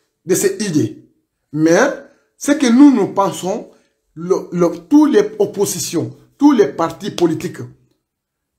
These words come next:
tous les hommes politiques, et ils ne doivent pas rentrer dans le, cette front commun. Parce que ça va détruire, ça va déstabiliser. Raison pour laquelle, ce que nous, nous, on a pensé, finalement, ils sont rentrés,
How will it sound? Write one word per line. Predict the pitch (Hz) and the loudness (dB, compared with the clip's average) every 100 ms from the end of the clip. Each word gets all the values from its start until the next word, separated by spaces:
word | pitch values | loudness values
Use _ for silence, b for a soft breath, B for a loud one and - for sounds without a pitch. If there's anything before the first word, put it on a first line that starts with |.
| _ | _
tous | - 294 | 4 6
les | 392 175 156 202 147 170 | 6 4 0 -10 -4 -2
hommes | 247 - | -2 0
politiques, | 196 180 180 175 - _ _ _ _ _ _ | -2 -2 -8 -14 -18 _ _ _ _ _ _
et | 208 214 | 0 0
ils | 185 | 0
ne | |
doivent | 151 165 - | 0 2 4
pas | 220 | 2
rentrer | 190 190 190 196 | 2 0 0 0
dans | 147 | 0
le, | 143 147 | -2 -4
cette | 185 - - | -6 -10 -14
front | - 180 135 | -4 -4 -2
commun. | 147 131 127 B B - | -6 -6 -10 B B -10
Parce | - | 0
que | - 196 - - _ | 2 2 0 -14 _
ça | 175 | -4
va | 165 240 | -2 0
détruire, | 175 156 175 147 123 - _ | 2 0 -2 -4 -6 -10 _
ça | - 160 | -10 -4
va | 160 | 0
déstabiliser. | 175 156 151 147 139 135 | 0 -2 -2 -2 -2 0
Raison | 185 202 - | 0 0 0
pour | 202 | 0
laquelle, | 170 165 | 0 -2
ce | 190 | -4
que | 220 | -2
nous, | 202 214 | -2 0
nous, | 170 156 - | -2 -4 -2
on | 156 147 | -4 -2
a | |
pensé, | 147 156 175 226 B B | -2 -2 -2 -4 B B
finalement, | 208 196 196 | -2 -2 0
ils | 214 | 0
sont | 175 151 | 0 0
rentrés, | 180 185 214 240 - | 0 -2 0 -2 -2